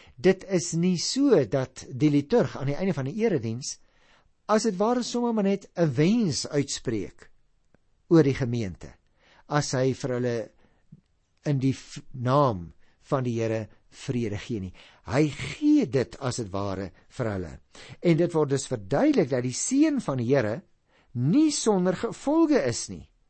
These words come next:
Dit hou vir hulle vrede in. En wanneer die Here, mag ek dit in aanhalingstekens sê, wanneer die Here goeie woorde spreek, onthou, onthou altyd, dan doen hy dit ook.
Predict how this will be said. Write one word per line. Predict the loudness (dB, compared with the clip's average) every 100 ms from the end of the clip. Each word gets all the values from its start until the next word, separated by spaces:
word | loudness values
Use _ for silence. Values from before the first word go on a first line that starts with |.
| _ _ _
Dit | 0 0 0
hou | -4 2 4 4
vir | 4 0
hulle | 2 2 0 -4 _ _ _ _
vrede | -20 -12 -4 2 2 2 -2 -6
in. | -12 -18 _ _ _ _ _ -12 -6
En | 0
wanneer | 0 2 0
die | 2
Here, | 2 4 2 -2 _ _ _ _
mag | -4 -2 -2
ek | -2 -4
dit | -4
in | -6
aanhalingstekens | -4 -2 -2 -2 -2 -2 -2 -2 -2 0
sê, | 0 -2 -10 -20 -4
wanneer | 0 0 2
die | 4
Here | 4 2 -4 _ -10 2
goeie | 6 8 6 4
woorde | 6 6 4 -2 -10 -14 _ _ _ -12
spreek, | -6 2 2 2 -2 -18 _ _ -6
onthou, | -6 -4 -2 -2 -4 -10 _ _ _ _
onthou | -12 -6 -2 -2
altyd, | 0 0 0 -8 -12 _ -20 _ _ _ _ -2
dan | -2 2
doen | 2 2
hy | 2
dit | 0 -6 -10
ook. | -12 -16